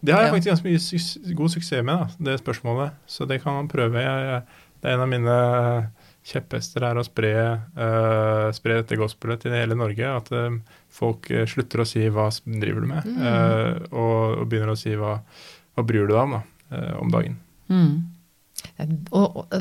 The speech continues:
Speaker 3: hva står på spill, det er et veldig godt spørsmål.
Speaker 2: Veldig godt spørsmål.
Speaker 3: Altså, det er jo inn dit vi vil.
Speaker 2: Ja, og, eh, ikke sant, og da kommer vi jo, da, og, d-,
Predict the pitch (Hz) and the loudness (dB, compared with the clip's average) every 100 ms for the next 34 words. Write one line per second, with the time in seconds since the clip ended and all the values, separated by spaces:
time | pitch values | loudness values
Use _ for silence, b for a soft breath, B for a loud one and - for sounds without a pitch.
0 | 175 165 170 170 165 170 170 - 185 165 | 2 4 2 0 -2 -2 -2 -4 -2 -2
1 | 170 175 - 196 190 180 175 175 190 214 | -4 -8 -4 -4 -2 -4 -8 -8 -6 -4
2 | 160 170 156 147 151 156 170 - 156 180 | 0 2 2 0 -2 -2 -2 -4 -4 0
3 | 180 175 170 196 180 196 185 185 175 170 | -2 -2 -4 0 2 2 4 4 4 2
4 | 233 - - 220 220 233 233 190 202 339 | 0 -4 -10 -6 -4 -4 -2 0 0 -2
5 | - _ _ _ _ _ B B B - | -16 _ _ _ _ _ B B B 2
6 | 220 240 B B B 190 247 143 120 143 | 4 4 B B B -4 -4 -6 -8 -6
7 | 135 113 147 170 175 165 - - 180 196 | -8 -6 -4 0 4 4 4 0 4 6
8 | 214 214 - 196 175 180 202 175 180 214 | 8 4 2 4 6 6 6 4 6 6
9 | 214 180 165 - 165 127 | 4 0 -4 -4 -4 -4